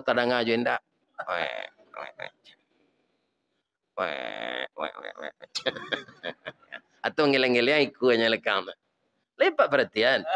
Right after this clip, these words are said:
<laughs> Kalau itik batino, kareh suaranya, bu.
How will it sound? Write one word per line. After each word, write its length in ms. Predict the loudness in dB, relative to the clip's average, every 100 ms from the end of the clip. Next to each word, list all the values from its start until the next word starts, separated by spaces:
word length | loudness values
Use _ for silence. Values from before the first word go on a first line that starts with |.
| -6 -10 -4
<laughs> 1700 | 0 2 4 4 4 4 4 2 2 0 -2 -4 -4 -6 -6 -6 -6 -8 -18 -20 -20 -20 -20 -20 -18 -20 -20 -20 -20 -20 -20 _ _ -20 _ _ _ _ _ -20 -20 _ _ _ -20 _ _ _ _ _ _ _ _ _ _ _ _ _ _ _ _ -20 _ 4
Kalau 320 | 10 10 12 10
itik 400 | 8 6 6 6
batino, 720 | 4 6 6 8 8 6 6
kareh 480 | 8 10 10 8 8
suaranya, 480 | 10 10 10 8 8
bu. 220 | 6